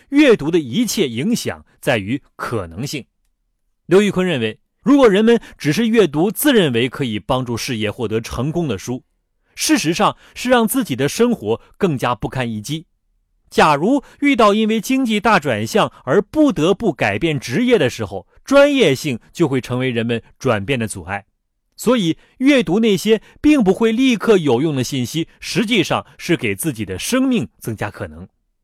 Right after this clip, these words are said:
即使存在亏损，也是有限的，而长远的回报是无限的。刘宇昆还说，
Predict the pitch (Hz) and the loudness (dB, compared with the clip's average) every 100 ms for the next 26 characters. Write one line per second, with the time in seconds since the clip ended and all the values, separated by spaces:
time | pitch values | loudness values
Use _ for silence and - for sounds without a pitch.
0 | _ - 196 269 - 131 - - - 180 | _ -4 2 2 2 -4 -6 -12 -4 0
1 | 214 170 - 269 269 - 101 95 _ - | 0 -2 0 2 2 0 -8 -10 _ -10
2 | 101 127 113 85 - 170 95 - _ _ | -10 -6 -8 -8 -4 -4 -4 -12 _ _
3 | - 202 - - 170 277 226 107 110 - | 0 0 0 0 0 2 0 0 -4 -4
4 | 113 - 127 - - 107 87 98 - 107 | -6 -2 -4 -4 -14 -14 -10 -10 -8 -8
5 | 78 _ _ _ _ _ - 165 190 156 | -10 _ _ _ _ _ -2 2 4 2
6 | 180 147 135 147 | 0 0 -2 -4